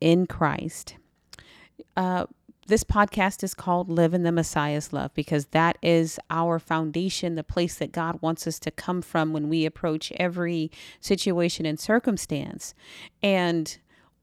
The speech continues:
a product of, um, the Holy Spirit living in us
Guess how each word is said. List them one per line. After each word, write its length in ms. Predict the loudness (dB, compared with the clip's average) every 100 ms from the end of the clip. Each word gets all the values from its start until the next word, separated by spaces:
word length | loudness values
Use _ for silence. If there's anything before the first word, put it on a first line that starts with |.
| _ _ _ -2
a 120 | 0
product 840 | 0 2 6 6 6 4 -2 -14 -8 2
of, 560 | 4 4 4 0 -2 -10 -2
um, 320 | 0 0 0
the 120 | 0
Holy 300 | 2 2 2
Spirit 540 | -2 0 2 2 0 -6 -2
living 420 | 4 4 4 2
in 220 | 4 2
us 320 | 2 -2 -6